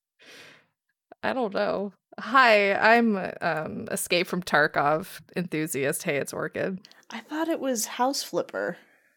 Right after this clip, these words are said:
Speaker 1: I love House Flipper, but I also love Escape from Tarkov.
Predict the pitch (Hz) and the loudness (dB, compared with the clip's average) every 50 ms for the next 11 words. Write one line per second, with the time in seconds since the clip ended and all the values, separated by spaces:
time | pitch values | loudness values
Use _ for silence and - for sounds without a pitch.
0 | _ _ _ _ _ _ _ _ _ _ _ - - 202 202 202 196 208 240 - | _ _ _ _ _ _ _ _ _ _ _ -4 -2 0 0 0 0 -2 -4 -4
1 | - 190 - 185 - - 175 180 185 - 185 180 - 185 185 180 170 180 190 - | -4 -6 -6 -6 -6 -6 -6 -6 -6 -6 -8 -8 -6 -4 -2 -2 -2 -2 -2 -4
2 | 196 185 185 185 185 190 185 - - 190 180 208 - - 214 208 - 226 220 214 | -6 -6 -4 -4 -6 -8 -10 -10 -10 -10 -10 -10 -8 -8 -8 -6 -6 -6 -8 -8
3 | - - - - 180 180 | -8 -8 -8 -8 -8 -10